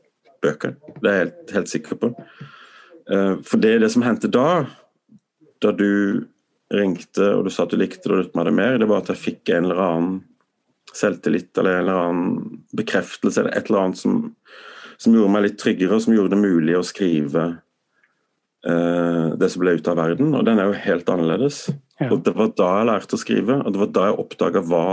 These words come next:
Speaker 1: det å skrive var, og det var helt sånn fantastisk, fantastisk opplevelse, som hadde spillet ingen rolle om boka er god eller dårlig, eller, det var bare det at jeg kunne, <laughs> jeg husker den der som en slags sånn glødende, nesten manisk tilstand av,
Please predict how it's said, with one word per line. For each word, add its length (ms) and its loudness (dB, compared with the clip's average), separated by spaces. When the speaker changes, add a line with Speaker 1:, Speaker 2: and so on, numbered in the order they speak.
Speaker 1:
det 160 2
å 60 -4
skrive 360 -2
var, 300 0
og 160 -4
det 100 2
var 100 2
helt 120 -2
sånn 100 -10
fantastisk, 1160 -8
fantastisk 640 -6
opplevelse, 380 -2
som 100 0
hadde 160 0
spillet 260 0
ingen 160 2
rolle 220 2
om 180 -2
boka 220 -2
er 60 -4
god 180 2
eller 160 2
dårlig, 320 2
eller, 240 -2
det 100 0
var 140 4
bare 180 2
det 140 2
at 100 -4
jeg 80 0
kunne, 220 0
<laughs> 260 -20
jeg 100 0
husker 240 0
den 160 2
der 80 0
som 160 0
en 60 -6
slags 180 -6
sånn 220 0
glødende, 680 2
nesten 240 -2
manisk 640 -2
tilstand 480 -4
av, 380 -2